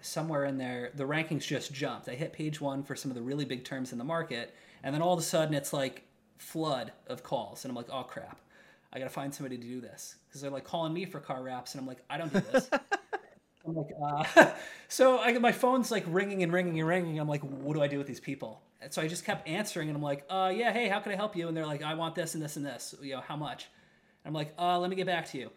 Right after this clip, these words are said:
Speaker 1: And just person after person after person. So I'm, like, writing all this down. I got all these leads. I'm like, "Cool. All right, we gotta find somebody to send this to." So I just was looking for companies. I'm like, "I can't send it to the top guys. They don't care 'cause they're already overloaded." I'm like, "I gotta find somebody who's buried."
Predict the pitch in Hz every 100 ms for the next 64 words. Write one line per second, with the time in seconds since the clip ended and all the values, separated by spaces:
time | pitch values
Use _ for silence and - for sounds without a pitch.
0 | - _ 131 147 147 - 190 185 165 156
1 | 175 160 151 143 - 151 143 117 147 147
2 | 147 165 165 160 147 - 147 143 131 123
3 | 135 147 156 156 143 131 123 127 - _
4 | _ _ - 131 - 170 135 120 - _
5 | _ _ - 135 131 147 147 156 147 156
6 | 143 127 131 123 - - 107 - _ _
7 | _ - - 165 165 175 165 170 147 160
8 | 160 165 147 165 156 151 139 143 139 139
9 | 202 185 185 170 147 - 165 160 - 123
10 | 127 151 156 143 - 151 139 131 139 139
11 | 127 123 117 123 113 107 - - _ -
12 | 131 151 160 139 139 - 131 113 - -
13 | 131 117 -